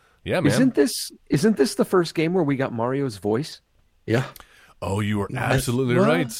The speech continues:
Speaker 4: In, in a mainstream
Speaker 3: Yeah.
Speaker 4: game, yes. But
Speaker 3: Yeah.
Speaker 4: Mario's first game with a voice was, I think, Mario Teaches Typing?
Speaker 1: <laughs> Seriously?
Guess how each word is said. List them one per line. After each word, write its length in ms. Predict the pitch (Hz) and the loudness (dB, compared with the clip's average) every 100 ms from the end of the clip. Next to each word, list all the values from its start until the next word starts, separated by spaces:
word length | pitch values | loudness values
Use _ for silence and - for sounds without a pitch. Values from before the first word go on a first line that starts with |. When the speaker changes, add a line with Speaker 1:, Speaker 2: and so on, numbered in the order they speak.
| - - _ - | -14 -20 _ -2
Speaker 4:
In, 200 | 156 165 | 0 2
in 140 | 156 175 | 4 4
a 40 | |
mainstream 440 | 156 131 135 139 127 | 4 4 2 4 4
Speaker 3:
Yeah. 120 | 151 | 4
Speaker 4:
game, 300 | 110 - - - | 2 -6 -18 -10
yes. 420 | 101 - - - | -8 -8 -14 -8
But 200 | 113 113 107 | -2 2 2
Speaker 3:
Yeah. 120 | 85 - - - | 0 -6 -16 -8
Speaker 4:
Mario's 400 | 123 131 123 117 _ _ _ _ | -4 -2 -2 -4 _ _ _ _
first 280 | 135 120 - _ - | -6 -6 -10 _ -8
game 160 | 123 120 | -6 -4
with 100 | 120 | -4
a 40 | |
voice 280 | 110 110 107 | -4 -6 -6
was, 260 | 113 104 - - | -8 -10 -12 -6
I 60 | 123 | -4
think, 160 | 123 - | -6 -10
Mario 840 | 117 127 120 127 131 127 127 123 120 113 | -10 -4 0 2 2 2 2 2 0 -4
Teaches 280 | - - - | -10 -8 -2
Typing? 380 | 117 175 269 - _ _ - | 0 0 -4 -8 _ _ -8
Speaker 1:
<laughs> 580 | - 254 - 285 - - | -6 -4 -2 0 0 0
Seriously? 1400 | - - 240 - - - 226 - - 151 170 190 220 | -2 -4 -6 -8 -12 -12 -10 -8 -4 -2 -2 -2 -4